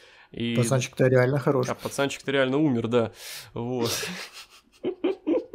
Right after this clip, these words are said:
Speaker 1: Вот, ну и, ну, опять-таки, да, все остальные там гипер-мега популярные, и они либо ещё недополучили прям ультра-пик, э, как какой-нибудь Дж-, Джангл Бой, но все ждут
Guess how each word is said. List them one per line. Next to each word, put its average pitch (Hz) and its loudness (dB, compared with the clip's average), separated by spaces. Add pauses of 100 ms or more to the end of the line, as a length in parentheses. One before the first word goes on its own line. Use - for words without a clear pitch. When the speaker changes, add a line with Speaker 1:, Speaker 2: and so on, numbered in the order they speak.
(1040)
Speaker 1:
Вот, 139 0
ну 202 4
и, 180 -2 (360)
ну, 151 0 (260)
опять-таки, 147 -4
да, 131 2
все 135 0
остальные 160 0
там 147 -4
гипер-мега 147 -2
популярные, 147 0
и 127 -2 (380)
они 131 2
либо 147 4
ещё 139 -2
недополучили 147 0
прям 135 0
ультра-пик, 143 -4
э, 113 -4
как 123 -6
какой-нибудь 120 -2
Дж-, - -10
Джангл 123 0
Бой, 120 0
но 113 -4 (120)
все 120 -2
ждут 110 -8